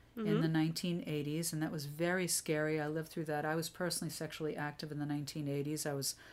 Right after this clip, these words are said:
Speaker 1: born in sixty-one, so I was in my, you know, twenties, thirties.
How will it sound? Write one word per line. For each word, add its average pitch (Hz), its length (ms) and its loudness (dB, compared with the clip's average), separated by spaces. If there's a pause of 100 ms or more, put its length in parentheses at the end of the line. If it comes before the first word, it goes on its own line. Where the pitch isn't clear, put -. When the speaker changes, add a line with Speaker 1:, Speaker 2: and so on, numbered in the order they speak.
(200)
Speaker 1:
born 165 220 4
in 156 100 2
sixty-one, 147 680 0
so 160 140 -2
I 147 40 0
was 143 140 -2
in 151 100 -2
my, 143 200 0
you 151 200 -2
know, 147 240 -2 (480)
twenties, 170 440 2
thirties. 165 600 4